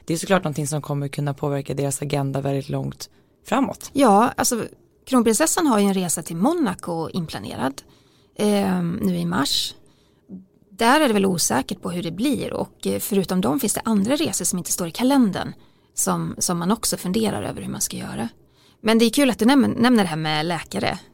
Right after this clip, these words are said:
Speaker 2: För kungafamiljen, de har ju faktiskt helt egna läkare.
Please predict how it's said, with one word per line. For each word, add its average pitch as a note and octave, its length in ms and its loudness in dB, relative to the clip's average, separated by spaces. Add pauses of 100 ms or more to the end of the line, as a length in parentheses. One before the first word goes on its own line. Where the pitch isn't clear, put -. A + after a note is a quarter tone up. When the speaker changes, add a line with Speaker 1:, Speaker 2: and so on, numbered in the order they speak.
(180)
Speaker 2:
För F#3+ 240 2
kungafamiljen, G#3+ 560 4
de A3+ 180 2
har B3 220 4
ju G#3 100 4
faktiskt - 560 -6
helt D3 460 -8 (100)
egna C#4 440 0
läkare. - 380 -6